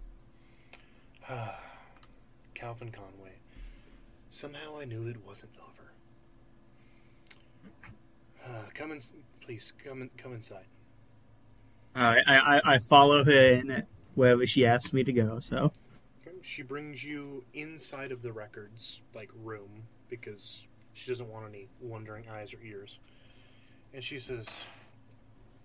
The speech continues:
Speaker 1: "All right, um, Mister
Speaker 2: North.
Speaker 1: Mister North,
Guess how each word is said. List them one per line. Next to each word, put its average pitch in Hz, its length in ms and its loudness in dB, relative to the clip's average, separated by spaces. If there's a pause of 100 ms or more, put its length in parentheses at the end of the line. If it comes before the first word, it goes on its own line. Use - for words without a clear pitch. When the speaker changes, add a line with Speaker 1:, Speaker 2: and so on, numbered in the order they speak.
(720)
Speaker 1:
"All - 120 -20
right, 107 200 -20 (240)
um, 110 300 -14 (420)
Mister 135 1000 -12 (1600)
Speaker 2:
North. 147 480 2 (580)
Speaker 1:
Mister 131 240 -12
North, 113 440 -16